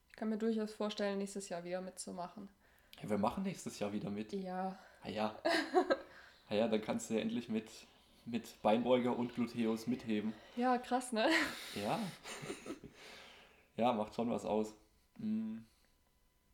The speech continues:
Speaker 2: Ja. Was konntest du so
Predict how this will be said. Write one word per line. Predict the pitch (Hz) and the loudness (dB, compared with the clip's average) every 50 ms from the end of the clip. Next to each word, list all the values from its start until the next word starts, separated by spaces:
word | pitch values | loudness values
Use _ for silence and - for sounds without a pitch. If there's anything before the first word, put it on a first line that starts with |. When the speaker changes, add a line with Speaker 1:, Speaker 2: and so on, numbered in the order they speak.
| _ _ _ _ _ _ _ _ _ _ _ _ _ _ _ _ _ _ _ _ _ _ _ - | _ _ _ _ _ _ _ _ _ _ _ _ _ _ _ _ _ _ _ _ _ _ _ -4
Speaker 2:
Ja. | 180 - 170 - - - _ _ - - - - - - - - - _ _ _ _ _ _ _ _ _ _ _ _ _ - | -2 -2 -2 -4 -6 -12 _ _ -20 -20 -20 -20 -20 -20 -20 -20 -20 _ _ _ _ _ _ _ _ _ _ _ _ _ -14
Was | 156 113 123 123 - - | -8 -4 -2 -2 -2 2
konntest | - 143 147 131 - - - | 2 2 2 2 -2 -2 -2
du | 139 | -2
so | 123 123 127 120 117 117 117 113 113 113 - | 0 2 2 4 4 4 4 4 2 0 -6